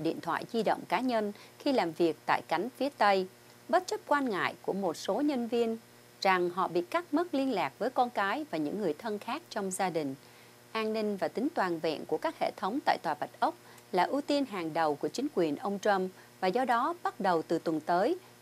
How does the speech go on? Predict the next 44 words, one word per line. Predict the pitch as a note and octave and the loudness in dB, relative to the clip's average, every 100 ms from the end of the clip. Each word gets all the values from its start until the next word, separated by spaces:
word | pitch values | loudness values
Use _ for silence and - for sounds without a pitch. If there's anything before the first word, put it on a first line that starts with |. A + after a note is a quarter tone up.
| - | 0
việc | F#3+ | 2
sử | F#3+ | 2
dụng | F#3 G3+ - | 2 0 2
tất | - F#4 - | 0 2 0
cả | - - | 0 -2
các | D#4 | -8
thiết | - - | -8 -2
bị | F#3 - | -2 0
cá | F#3 B3+ | -2 -2
nhân | C4+ B3 A#3 - | -2 -2 -4 -6
của | - - - | -4 -4 -2
cả | - - | -6 -4
khách | D#4 E4+ - - - - | -6 -6 -10 -20 -20 -2
lẫn | F3 G#3 | 0 0
nhân | C#4 B3 | -2 -2
viên | A3+ B3+ B3 | 0 0 0
sẽ | - A3+ | -4 -4
không | - A#3+ | -4 -4
còn | F#3+ D3+ C#3+ | -2 -2 -4
được | C3+ - | -4 -2
cho | G3+ | -2
phép | - C4 E4 - | 0 -2 -2 -6
ở | - D3 | -10 -6
cánh | E3+ G3 | -6 -6
phía | B3 C#4 | -4 -4
Tây. | - G#3+ G3 F#3 - - - - - | 2 4 2 -2 -14 -20 -20 -20 -4
Tham | G3 G3 | 0 2
vụ | G3+ F3 | 4 2
báo | F3 C4 | 2 0
chí | - A#3+ C4+ F4+ | 0 0 0 0
bà | - D#3+ | 0 -2
Sarah | - A#3+ A3 G#3 | -2 0 2 2
Huckabee | A3+ G#3+ G#3+ G3 G3+ | 0 -2 -2 0 -2
Sanders | - G3 F#3+ F#3 F3 F3 | -2 -2 0 2 0 0
cho | F#3 | -2
biết | F#3 D#4 F#4 - - - | 0 -2 -4 -14 -20 -4
trong | D4 C#4 | 0 2
một | F#3+ D3+ | 2 0
tuyên | B3+ B3+ | 0 0
bố | A3 G#3+ D4 B3+ | 2 4 4 2
hôm | A3+ | 0
bốn | G3+ G3 C4 | 2 0 0
tháng | C#4 C4+ | -4 -2
Giêng, | A3+ G#3+ | 2 2